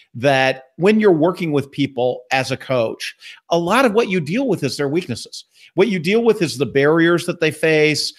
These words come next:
the blind spots they have, the areas where they s-, fail. You know, you're dealing with a lot of the areas where people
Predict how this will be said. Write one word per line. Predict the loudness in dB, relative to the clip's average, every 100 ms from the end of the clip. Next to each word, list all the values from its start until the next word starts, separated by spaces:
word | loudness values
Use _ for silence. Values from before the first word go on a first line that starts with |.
| -12
the | -8
blind | -2 2 2 2
spots | 0 0 0 0
they | 0 0
have, | 0 -2 0 -2 -4 -12 -18 -6
the | -2
areas | 2 4 2 2
where | 0
they | 4 4 4 2
s-, | -4 -8 -10
fail. | 0 2 4 4 4 0 -10 -10 0
You | 2
know, | 2
you're | 0 -2
dealing | -2 -4 -2 -2 -2
with | -4
a | -4
lot | -2 -2 0 -2 -2
of | -4 -4
the | -4
areas | -4 -2 -2 -4
where | -6 -6
people | -6 -10 -4 -2 -2